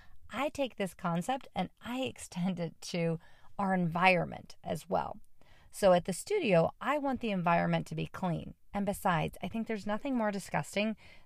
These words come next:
than going into a yoga class and having somebody else's hair drift upo-, upon the floor and onto your mat.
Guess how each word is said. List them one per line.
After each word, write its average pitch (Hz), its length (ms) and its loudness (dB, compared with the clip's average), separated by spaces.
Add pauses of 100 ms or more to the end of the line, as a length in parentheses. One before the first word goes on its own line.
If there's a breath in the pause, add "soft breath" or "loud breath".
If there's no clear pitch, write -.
than 185 160 2
going 185 320 2
into 180 640 0
a 165 40 4
yoga 160 360 2
class 277 480 -2
and 180 180 0
having 180 380 2
somebody 262 420 -2
else's 226 380 0
hair 156 360 2 (360 soft breath)
drift 160 480 0
upo-, 214 340 0 (260)
upon 202 380 4
the 196 80 4
floor 165 500 6 (300 loud breath)
and 190 140 -2
onto 165 360 2
your 151 180 -2
mat. 135 440 -6